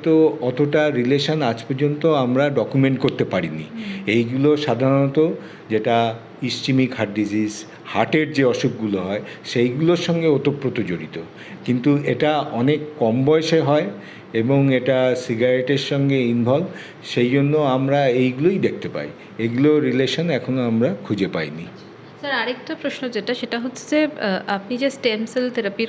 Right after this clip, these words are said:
Speaker 2: কথা বললেন, সেই স্টেম সেল থেরাপি, আহ, এসএসকেএম হসপিটালে যে দেওয়া হয়, সেটা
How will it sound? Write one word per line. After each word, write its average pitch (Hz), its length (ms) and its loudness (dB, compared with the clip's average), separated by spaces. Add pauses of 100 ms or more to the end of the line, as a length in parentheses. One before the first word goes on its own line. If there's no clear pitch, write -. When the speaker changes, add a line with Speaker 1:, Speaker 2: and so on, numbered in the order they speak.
Speaker 2:
কথা 185 280 -6
বললেন, 190 400 -4
সেই 226 220 -2
স্টেম 208 320 -4
সেল 226 220 -6
থেরাপি, 240 420 -2
আহ, - 440 -10 (280)
এসএসকেএম 285 500 -2
হসপিটালে 220 680 -4 (480)
যে 226 100 0
দেওয়া 208 280 2
হয়, 214 280 -4
সেটা 220 340 -2